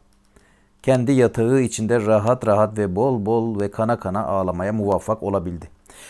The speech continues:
Hani ya o işine gücüne asla halel vermeyip kronometre saat gibi işlemekte olan Rakım, ertesi günü nereye gideceğini, ne edeceğini şaşarak "Şimdi giyinirim, şimdi kalkarım, şimdi giderim fakat nereye gitmeli, ne iş görmeli?" diye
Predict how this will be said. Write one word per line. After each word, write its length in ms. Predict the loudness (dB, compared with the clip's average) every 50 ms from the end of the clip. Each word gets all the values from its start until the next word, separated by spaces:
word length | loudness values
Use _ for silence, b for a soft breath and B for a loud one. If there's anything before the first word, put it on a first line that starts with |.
| B B
Hani 220 | 2 4 4 6 6
ya 160 | 6 6 6
o 140 | 6 6 4
işine 460 | 2 0 0 0 0 2 2 2 2
gücüne 500 | 0 0 -2 -2 -2 0 0 2 0 0
asla 580 | 0 0 0 0 0 -2 0 2 2 2 4
halel 340 | 2 2 2 2 0 0 0
vermeyip 440 | 0 0 0 0 -2 -2 -4 -4 -6 -14 -20 -10 -2
kronometre 600 | 0 2 2 4 4 4 4 2 2 2 0 0
saat 360 | 2 0 0 0 0 -2 -4
gibi 200 | -6 -6 -4 -4
işlemekte 420 | -6 -4 -4 -4 -4 -4 -4 -4
olan 200 | -2 -2 -2 -2
Rakım, 340 | -2 -2 -2 -4 -6 -12 -14 -16 _ _ B B B B B B B B B B
ertesi 340 | 2 4 4 4 2 2 2
günü 220 | 2 2 4 4
nereye 240 | 4 4 4 4 4
gideceğini, 580 | 2 2 0 -2 -2 0 -2 -2 -2 -2 -6 -8 -12 _ _ _
ne 180 | -2 0 2 2
edeceğini 440 | 2 2 0 0 0 -2 -2 -2 -2
şaşarak 520 | -4 -4 -2 -2 0 0 0 -2 -6 -12 -20 _ _ b b b b b b b b b b b
"Şimdi 360 | -12 -2 0 0 2 2 2
giyinirim, 420 | 4 4 4 4 4 2 0 0 0
şimdi 220 | -2 -2 -2 0
kalkarım, 380 | 2 0 2 2 0 -2 -2 -4
şimdi 220 | -4 -4 -4 -2
giderim 280 | -2 0 0 -2 0 -2
fakat 300 | -2 -2 -2 -4 -4 -6
nereye 280 | -4 0 2 2 2 2
gitmeli, 340 | 0 -4 -6 -6 -8 -6 -4
ne 140 | -2 0 0
iş 120 | 0 -2
görmeli?" 400 | -2 -2 -2 0 -2 -4 -6 -8 -14 _ _
diye 340 | -2 -2 0 0 0 -2 B